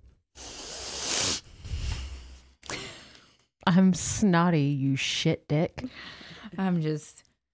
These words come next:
Speaker 2: getting nervous. <laughs>
Speaker 1: Do you need a minute?
Speaker 2: <laughs> No.
Speaker 1: I
Speaker 2: I'm
Speaker 1: think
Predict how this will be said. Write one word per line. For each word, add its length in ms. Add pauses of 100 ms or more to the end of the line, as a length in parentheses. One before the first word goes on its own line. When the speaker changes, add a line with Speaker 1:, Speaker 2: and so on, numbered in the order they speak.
(240)
Speaker 2:
getting 320
nervous. 720 (500)
<laughs> 520
Speaker 1:
Do 100
you 80
need 180
a 80
minute? 560
Speaker 2:
<laughs> 260
No. 380 (3500)
Speaker 1:
I 60
Speaker 2:
I'm 60
Speaker 1:
think 100